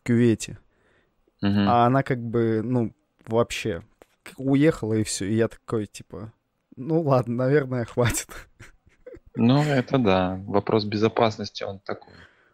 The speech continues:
Speaker 1: Вот. Так что, может
Speaker 2: По краю.
Speaker 1: быть, здесь я больше благодарен, э, карантину, <laughs> наверное.
Speaker 2: Мгм.
Speaker 1: Слушай, вопрос такой.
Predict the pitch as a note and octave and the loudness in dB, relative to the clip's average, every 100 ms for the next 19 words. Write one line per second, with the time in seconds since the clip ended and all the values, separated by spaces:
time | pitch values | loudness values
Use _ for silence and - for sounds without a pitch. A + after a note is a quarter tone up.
0 | _ C#3 A2 G2+ F2+ D#2 F2 D#2+ _ _ | _ -16 -12 -12 -12 -14 -16 -20 _ _
1 | A2 G#2 - - G#2+ G#2 G#2 F#2+ G2+ _ | -16 -16 -16 -14 -12 -10 -10 -12 -16 _
2 | _ _ _ _ D3+ C3 C#3+ D3+ G#2 - | _ _ _ _ -10 -4 0 2 0 2
3 | G#2+ G2 F#2+ F#2 G2 _ _ _ _ - | 4 4 4 0 -8 _ _ _ _ -20
4 | _ A2+ A#2 C3+ - A#2+ A#2 A2 A2 A#2+ | _ -12 -2 -2 -2 0 2 0 2 2
5 | A2+ - G2+ G#2 A2 A2+ A2+ G2+ - _ | 2 -2 -6 -2 0 2 0 -4 -12 _
6 | _ _ _ - G2+ - A#2+ A#2+ A#2 - | _ _ _ -14 -14 -6 0 2 0 -2
7 | G#2+ A2+ C3 C#3 C#3+ - - - _ - | 0 4 6 6 4 0 -6 -14 _ -20
8 | _ - G2+ G2 F#2 G2+ - _ _ _ | _ -8 -2 0 0 -4 -8 _ _ _
9 | _ _ _ - - - - - _ _ | _ _ _ -20 -20 -20 -20 -20 _ _
10 | - C#3 C#3 - F#2+ G#2 - D3 - G#2 | -8 -4 -4 -4 -8 -6 -4 -2 -2 -4
11 | - F#2+ F2 | -2 -2 -4